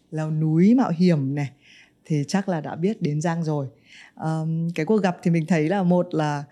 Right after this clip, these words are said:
Giang hơi có một vẻ rụt rè so với một người mà mình nghĩ là hay kiểu lao vào thiên nhiên hoang dã. Ờm, cái điều thứ hai là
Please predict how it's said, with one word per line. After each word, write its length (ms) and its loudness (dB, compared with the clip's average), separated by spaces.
Giang 680 -2
hơi 360 -2
có 120 -2
một 80 2
vẻ 160 2
rụt 220 4
rè 440 2
so 220 0
với 120 2
một 140 2
người 280 4
mà 40 0
mình 180 -2
nghĩ 160 0
là 260 0
hay 220 -2
kiểu 140 -2
lao 220 2
vào 120 4
thiên 200 6
nhiên 160 6
hoang 160 0
dã. 340 -6
Ờm, 480 -2
cái 120 0
điều 140 4
thứ 160 2
hai 500 4
là 220 2